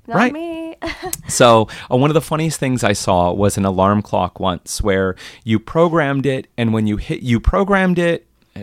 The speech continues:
Speaker 2: with an, uh, with an anti-charity, a charity that you really don't like,
Speaker 1: Uh-huh.
Speaker 2: right? So if you're a Democrat, it was a Republican. If you're a Republican, a Democrat. If you're pro-life, it was a, a pro-choice group. If you're pro-choice, it was a pro, you know, like,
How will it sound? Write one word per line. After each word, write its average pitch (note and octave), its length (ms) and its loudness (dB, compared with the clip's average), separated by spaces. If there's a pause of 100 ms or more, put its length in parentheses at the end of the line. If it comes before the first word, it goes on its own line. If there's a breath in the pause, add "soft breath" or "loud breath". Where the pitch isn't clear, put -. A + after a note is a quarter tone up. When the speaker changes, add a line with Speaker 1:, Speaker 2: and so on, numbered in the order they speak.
Speaker 2:
with B2 240 2
an, A#2 260 0
uh, A2+ 360 -2
with A2 140 -2
an A2 100 -2 (100)
anti-charity, G2 1120 -2
a - 60 -8
charity C#3+ 680 0 (300 loud breath)
that A2+ 240 0 (180)
you A#2 440 2 (100)
really A#2 440 0
don't F#2+ 240 0
like, - 400 -6
Speaker 1:
Uh-huh. - 260 -16
Speaker 2:
right? G2 240 2
So A2 160 4
if - 100 -2
you're A#2 140 4
a G#2+ 60 0
Democrat, G#2+ 460 2
it G2+ 40 0
was G2 140 -2
a G#2 60 2
Republican. G2+ 520 2
If F#2+ 140 -4
you're G2+ 100 0
a G2 40 0
Republican, G2+ 440 2
a F#2+ 40 0
Democrat. G2+ 520 0
If - 160 -8
you're G2 160 -2 (300 loud breath)
pro-life, A2 540 4
it G#2+ 100 -2
was G2 180 -4
a, F#2+ 300 0
a G2+ 120 -4
pro-choice A2 580 0
group. G#2 280 0
If G2 140 -2
you're G2 80 -2
pro-choice, G#2 580 -2
it G2+ 60 -6
was G2 140 -10
a F#2 40 -14
pro, G#2 200 -2
you B2 120 0
know, A#2 80 0
like, A2+ 260 -2